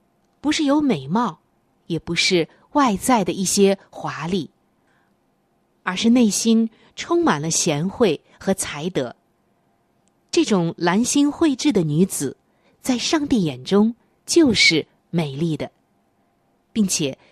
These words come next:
她是能够为家人谋福的。而这样一位美丽的女子，她的卓越不凡，不仅仅表现在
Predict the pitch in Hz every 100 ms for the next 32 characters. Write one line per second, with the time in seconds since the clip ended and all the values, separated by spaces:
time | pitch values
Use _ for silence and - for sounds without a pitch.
0 | _ - 302 269 190 202 220 175 - -
1 | 254 214 - 285 285 202 170 - 156 190
2 | - - 139 165 - _ _ _ _ _
3 | _ _ _ _ _ _ _ _ - 196
4 | 196 196 339 320 226 220 226 196 180 _
5 | 190 165 196 269 185 165 220 - 143 123
6 | _ _ _ _ - 302 262 - 330 294
7 | 208 269 - 143 143 185 _ _ _ -
8 | 349 - 269 285 294 196 143 - 214 185
9 | 175 147